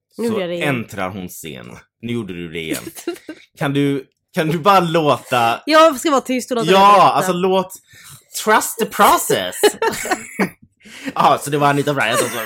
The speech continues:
Speaker 2: Jag tänkte ju, ja, ja, fuck också.
Speaker 1: Det är som att kolla på film med våra mormor. Ja, det är han som är mördaren.
Speaker 2: Ja.
Speaker 1: Såg det där förra veckan.
Speaker 2: I alla fall,
Speaker 1: Ja.
Speaker 2: i slutet äntrar hon scen.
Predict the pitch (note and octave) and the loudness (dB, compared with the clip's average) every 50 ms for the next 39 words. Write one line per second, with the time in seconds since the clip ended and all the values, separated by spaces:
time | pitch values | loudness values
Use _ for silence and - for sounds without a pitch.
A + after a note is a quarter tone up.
0 | - - - - - - - A4+ - - - G#3 A3+ - - D4 D4 C4 G3 G#3+ | -10 -10 -10 -12 -4 2 4 4 4 4 4 4 4 4 4 4 2 2 2 0
1 | A3+ A3+ A3 G3 E3+ F3 F3+ D#3+ C3+ C3+ C3+ - - - - D3+ C#3 - - - | 0 -2 0 0 0 2 4 4 4 2 0 -2 -6 -14 -20 -18 -18 -18 -18 -18
2 | - - - D3+ - - - - G#2+ G2+ - F#2+ F2+ - - - C#4+ D#4+ D#4 C#4 | -16 -14 -14 -14 -14 -16 -16 -16 -16 -14 -14 -14 -14 -14 -10 -6 -4 -2 0 2
3 | C#4 B3+ D4 C#4 C4 G#3 A#3+ A3+ - B3 A#3+ A#3+ A#3 A#3 A3+ A3 G#3+ G#3 G3+ G3+ | 2 2 4 2 2 0 -2 -4 -4 -4 -2 -2 -2 -2 -2 -2 -2 -2 -2 -4
4 | F#3+ F3+ F#3 G3 A3 A3+ - - C#4 E4 D#4 F4+ F4 F4+ F#4 F4+ F4 F4+ D#4 C4 | -6 -6 -4 -4 -4 -6 -4 -2 0 2 4 4 4 4 2 2 0 0 -2 -2
5 | B3+ B3+ - C4+ C4 C4+ C#4 C#4 A#3+ A3 G#3+ A3 A3+ B3+ C#4+ D#4+ D4 C#4 C#4 C#4+ | -4 -6 -6 -6 -4 -2 0 0 0 0 0 0 0 0 2 2 2 2 2 2
6 | C#4 C#3+ C#3+ - - _ - - D4 B3+ B3+ B3 B3+ B3+ A#3+ - C4 A3+ G#3+ G#3+ | 0 -2 -4 -8 -14 _ -8 -4 -4 -4 -2 -2 -2 -2 -2 -2 -2 -4 -4 -6
7 | A3 - - F#3+ F#3+ A#3 A#3 _ _ _ _ _ _ _ _ _ _ _ _ - | -8 -10 -10 -10 -10 -10 -12 _ _ _ _ _ _ _ _ _ _ _ _ 0
8 | E3 F#3 F3+ E3 D3 C#3+ - C3 A#2 G2 F#2 E2 D#2+ - - G#3+ A#3 B3 C4 C#4+ | 2 4 6 6 4 4 4 2 2 2 0 -4 -8 -12 -6 -2 2 4 6 6
9 | C#4+ C#4+ C#4+ C#4 C4 A3+ B2+ A#2 - B2+ B2 - C3+ D3 C#3+ A#2 - - G2+ G#2 | 6 6 6 6 6 4 2 0 -2 -4 -4 -2 -2 -2 -2 -2 -4 -6 -6 -6
10 | A#2+ B2 A#2 A2+ A2 - - A#2 G2 F2 E2 D#2 D2+ D#2 | -6 -6 -8 -8 -10 -10 -10 -10 -10 -8 -10 -12 -12 -16